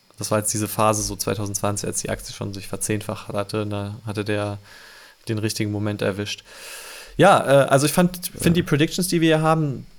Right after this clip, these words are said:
Speaker 1: super spannend. Ich find, sie sind coole Predictions. Ich fand auch das Format, dass wir das jetzt so ein bisschen begründen, woher die Prediction kommt, dass wir da auch so ein bisschen das untermauern. Ähm, äh, einmal hier auf die Schulter geklopft für uns. Und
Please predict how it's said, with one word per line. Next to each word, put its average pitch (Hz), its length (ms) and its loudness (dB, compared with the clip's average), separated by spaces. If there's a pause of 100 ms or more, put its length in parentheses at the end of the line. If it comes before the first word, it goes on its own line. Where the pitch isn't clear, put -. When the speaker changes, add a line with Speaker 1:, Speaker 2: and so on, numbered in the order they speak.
Speaker 1:
super 151 280 4
spannend. 143 480 2 (100)
Ich - 80 -8
find, 165 160 2
sie 139 300 0
sind 143 200 0
coole 170 360 2 (160)
Predictions. 151 540 -2
Ich - 40 -6
fand 147 160 0
auch 139 80 0
das - 140 -4
Format, 131 320 2
dass 139 100 -2
wir 139 80 0
das 123 140 -2
jetzt - 100 -4
so 120 80 -2
ein 117 60 -2
bisschen 117 180 -4
begründen, 160 420 0
woher 127 220 2
die 123 120 -2
Prediction 120 440 -2
kommt, 143 300 -4
dass - 120 -6
wir 117 60 -2
da 113 100 4
auch 110 120 2
so 117 100 -6
ein 110 60 -4
bisschen 113 200 -8
das 110 120 -4
untermauern. 117 560 0 (400)
Ähm, 110 380 4 (460)
äh, - 320 -6
einmal 113 320 2
hier 117 140 2
auf 104 80 0
die - 80 -10
Schulter 143 300 2
geklopft 123 360 -2
für 123 120 0
uns. 120 320 -2 (580)
Und 117 480 2